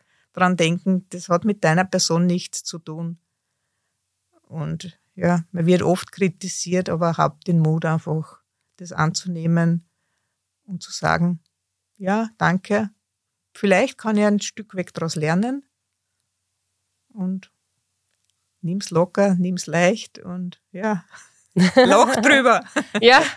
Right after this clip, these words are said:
Speaker 2: wich-, wichtiger Punkt, ja, Lachen hilft auch immer. <laughs> Im Business generell.
Speaker 1: Genau.
Speaker 2: Sehr gut. Dann sag ich lieben Dank, dass du da warst, Gabriele, und diese Insights hier heute geliefert hast,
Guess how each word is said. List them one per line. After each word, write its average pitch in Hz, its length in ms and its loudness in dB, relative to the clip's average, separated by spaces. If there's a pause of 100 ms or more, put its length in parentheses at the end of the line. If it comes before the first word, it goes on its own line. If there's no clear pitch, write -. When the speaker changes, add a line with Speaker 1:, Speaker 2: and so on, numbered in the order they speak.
Speaker 2:
wich-, 233 320 -2
wichtiger 269 340 0
Punkt, 254 320 -4
ja, 214 80 2
Lachen 226 500 2
hilft 226 400 -4 (120)
auch 185 180 4
immer. 196 240 2 (300)
<laughs> 339 280 4
Im 285 60 -2 (100)
Business 294 340 4
generell. 214 600 2
Speaker 1:
Genau. 247 380 2 (600)
Speaker 2:
Sehr 226 300 4
gut. 214 220 0 (340)
Dann 277 160 8
sag 277 220 4
ich 285 100 -2
lieben 294 420 4
Dank, 202 380 0
dass 254 200 0
du 247 80 -8
da 202 220 4
warst, 214 200 2
Gabriele, 208 640 2
und 208 400 -2
diese 214 180 -2
Insights - 540 -4
hier 180 160 -12
heute 180 240 -8
geliefert 190 560 -10
hast, 208 300 -2